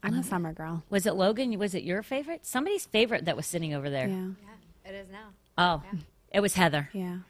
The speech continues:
Speaker 2: Oh my gosh,
Speaker 1: And
Speaker 2: I
Speaker 1: I
Speaker 2: just
Speaker 1: think
Speaker 2: love
Speaker 1: Vanessa
Speaker 2: fall.
Speaker 1: was here too.
Speaker 3: Yeah, Vanessa was here.
Speaker 2: You don't love it, Norma? Oh, uh, yeah, we, we
Speaker 1: <laughs>
Speaker 2: love it. Okay, here's the reasons why. I love the leaves changing.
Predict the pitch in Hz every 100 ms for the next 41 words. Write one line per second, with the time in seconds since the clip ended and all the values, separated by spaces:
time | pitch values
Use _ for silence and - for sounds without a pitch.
0 | - _ _ - 180 180 165 151 147 -
1 | 226 285 220 208 170 156 156 190 143 143
2 | 151 - - 220 - 226 220 _ - -
3 | _ 190 175 175 - 175 175 _ _ _
4 | _ - 175 190 185 180 190 - 214 220
5 | 220 _ _ - 175 185 185 180 180 175
6 | 175 175 220 202 254 208 190 160 127 -
7 | - - 202 254 180 165 262 294 294 269
8 | 247 233 202 196 135 151 - _ _ -
9 | - - _ _ _ _ _ _ _ _
10 | _ _ _ _ _ - - 175 196 202
11 | 214 226 202 196 180 - - 156 139 131
12 | 123